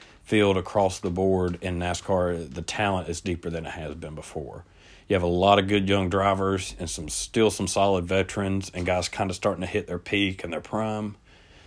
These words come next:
Uh, looking at the Xfinity Series, you got running for Rookie of the Year, you have Sheldon Creed, who moves up from the Truck Series with, uh, G M S Racing.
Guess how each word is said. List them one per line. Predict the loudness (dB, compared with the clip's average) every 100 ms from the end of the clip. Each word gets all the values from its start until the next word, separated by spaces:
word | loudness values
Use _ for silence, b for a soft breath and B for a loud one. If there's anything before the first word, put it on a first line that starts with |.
| b 0
Uh, | 4 6 4
looking | 2 2 2
at | 0 0
the | -4
Xfinity | -4 -2 2 2 2
Series, | 0 0 0 -2 -4 -12 B B B B B B B B -10 -8 -2
you | 2
got | 4 2 -2 -10 B B B B -2
running | 0 0
for | -2 0
Rookie | 0 2 4
of | 4
the | 6
Year, | 4 2 -2 -2
you | 0
have | 2 0
Sheldon | 2 4 4 4
Creed, | 4 4 4 2 -4 -4
who | 2
moves | 4 4 2 0
up | 0 -2
from | -2 0 0
the | 0
Truck | 0 0 0
Series | 0 0 0 -2
with, | -8 -6 -4
uh, | -4 -4
G | -2 -2
M | 0
S | -2 -2 0
Racing. | 0 -2 -6 -8